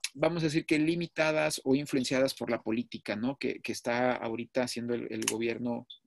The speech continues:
o-, obviamente central, en este caso, digo federal, para que no se oiga feo, ¿no?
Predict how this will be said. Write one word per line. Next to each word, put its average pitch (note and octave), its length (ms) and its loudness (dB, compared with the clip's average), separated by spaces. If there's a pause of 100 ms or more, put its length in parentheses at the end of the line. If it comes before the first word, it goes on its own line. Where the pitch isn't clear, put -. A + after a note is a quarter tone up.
o-, A2 440 -8
obviamente A#2+ 320 -2
central, D#3 460 2
en A#2+ 120 -4
este A2+ 200 -6
caso, A2+ 400 -6 (500)
digo C#3+ 240 6
federal, C#3 540 4
para A2+ 140 -10
que B2 100 -8
no A#2+ 80 -2
se C3 100 -2
oiga B2 120 2
feo, B2 240 -2
¿no? D#3+ 260 -6